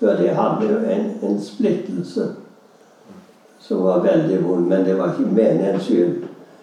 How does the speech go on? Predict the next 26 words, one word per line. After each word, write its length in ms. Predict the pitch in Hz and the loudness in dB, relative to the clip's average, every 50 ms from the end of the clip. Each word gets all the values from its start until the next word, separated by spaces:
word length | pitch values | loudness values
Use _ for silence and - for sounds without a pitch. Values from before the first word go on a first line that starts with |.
| - - _ - | -20 -20 _ -6
Men 180 | 208 185 - - | -4 -2 0 0
det 120 | 190 - - - - - - - | 0 0 0 -2 -2 -4 -2 0
kom 220 | 196 175 165 165 | 0 2 2 0
seg 380 | - - - 190 190 190 190 190 | -2 -4 -4 -4 -2 -2 -2 -4
en, 320 | 190 190 185 185 180 - - - - - - - - - - - - - - - _ - - 226 | -4 -4 -4 -4 -6 -6 -8 -12 -18 -20 -20 -20 -20 -20 -20 -20 -20 -20 -20 -20 _ -12 -6 -4
en 160 | 202 202 190 214 | -4 -2 0 0
uttalelse 920 | 220 208 196 180 185 180 - - - 220 202 180 170 170 - - 208 - - - | 0 0 2 2 2 0 0 -4 -4 -4 -2 -2 -2 -4 -6 -8 -10 -10 -10 -10
fra 240 | 226 208 190 - - | -8 -6 -4 -4 -4
en, 100 | - - - - - | -6 -6 -6 -6 -6
en 140 | - 190 185 185 175 - | -6 -4 -4 -6 -6 -4
bibellærer 760 | - - 165 170 175 175 - - - 110 113 - - - - - - - | 0 2 2 2 2 2 0 0 2 2 2 2 2 0 -2 -6 -6 -6
som, 240 | 233 208 - - - - - - - - - - - - - - - - - | -6 -6 -6 -8 -12 -16 -20 -20 -20 -20 -20 -20 -20 -20 -20 -20 -20 -8 -6
eh, 160 | 226 208 165 170 - - | -4 -4 -4 -6 -8 -8
bestyrer 580 | - - - - - 185 185 185 190 220 226 233 | -8 -8 -4 -2 0 0 2 2 2 2 2 2
vel, 220 | 254 262 226 - - - - - - - - - - - - - - _ _ _ _ - | 2 2 0 0 -4 -8 -14 -18 -20 -20 -20 -20 -20 -20 -20 -20 -20 _ _ _ _ -20
som, 320 | - - - - 185 - - - | -12 -4 -2 0 2 2 0 2
eh, 160 | 185 185 180 | 0 0 0
ble 160 | 175 180 180 185 180 - 175 | 0 0 0 0 0 -2 -2
så 220 | - - 190 190 185 170 | -2 -2 0 0 0 2
dårlig 460 | 185 190 190 - - 160 208 - - - - | 2 4 4 4 2 2 0 -2 -2 -4 -6
tatt 240 | - 220 - - - | -6 -4 -4 -2 -2
opp 300 | - - - - - - | -2 -2 -2 -4 -6 -4
av 340 | 196 202 - - - - - - - - - - - - - | -4 -2 -2 -4 -6 -8 -10 -14 -18 -20 -20 -20 -20 -10 -2
alle 400 | 101 101 98 87 85 - 82 82 | 0 2 2 2 2 0 0 0
menigheter. 560 | 92 - 165 - 170 - 160 165 190 190 170 | 2 2 2 2 2 0 0 -2 -2 -4 -6
De, 640 | 185 202 202 - - - - - - - - - | -4 -6 -6 -6 -8 -14 -18 -20 -20 -20 -14 -14